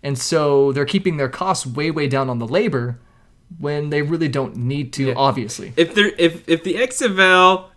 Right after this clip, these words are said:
Speaker 2: and the A F L C I O, whatever league, the name of that league was called.
Speaker 1: A F L C I O?
Speaker 2: <laughs> Yeah. If, if those leagues have taught us nothing,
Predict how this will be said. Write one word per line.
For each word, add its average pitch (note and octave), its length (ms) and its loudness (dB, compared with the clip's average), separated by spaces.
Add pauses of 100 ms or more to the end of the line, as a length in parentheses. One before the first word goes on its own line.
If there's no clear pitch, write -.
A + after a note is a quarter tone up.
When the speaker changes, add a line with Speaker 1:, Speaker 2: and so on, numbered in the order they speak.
(120)
Speaker 2:
and C3+ 720 -4
the C3+ 180 -4
A E3 220 6
F E3 180 2
L D3 320 6
C D#3 260 0
I C#3+ 180 6
O, C3+ 160 6
whatever C3 400 2
league, B2+ 500 -6
the C3+ 100 -6
name B2+ 200 -2
of B2 60 0
that B2 140 2
league B2 200 -2
was A#2+ 140 -8
called. A#2 340 -8 (140)
Speaker 1:
A C#3+ 160 -4
F C#3+ 140 -2
L C#3+ 100 4
C D#3 240 0
I C#3 180 4
O? D3 200 0
Speaker 2:
<laughs> - 20 -2
Yeah. C#3 240 -2 (1300)
If, D3+ 300 0
if D#3+ 160 2
those A#3 340 6
leagues F#3 460 6
have D#3 180 -6
taught D#3+ 300 4
us D3 160 -4
nothing, A#2 680 -4